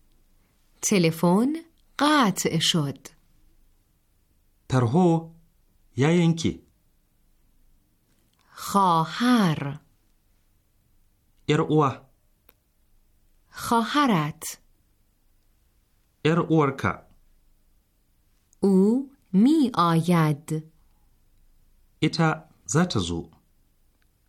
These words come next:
Speaker 1: او می‌رسد.
Speaker 2: ایتا زات ایسا.
Speaker 1: دانشجو.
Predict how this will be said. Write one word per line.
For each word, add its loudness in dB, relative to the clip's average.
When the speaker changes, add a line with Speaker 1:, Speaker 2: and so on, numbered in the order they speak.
Speaker 1:
او 2
می‌رسد. 2
Speaker 2:
ایتا -2
زات -2
ایسا. -8
Speaker 1:
دانشجو. 2